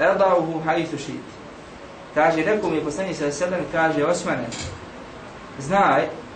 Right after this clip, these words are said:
da će doći dan kada ću taj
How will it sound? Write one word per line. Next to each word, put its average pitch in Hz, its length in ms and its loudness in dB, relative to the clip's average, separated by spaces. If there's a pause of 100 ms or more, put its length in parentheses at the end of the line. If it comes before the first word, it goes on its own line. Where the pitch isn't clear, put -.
(560)
da 151 80 2
će 151 160 0
doći 202 420 4
dan 151 360 4 (440)
kada 165 260 4
ću - 100 -2 (140)
taj 202 240 6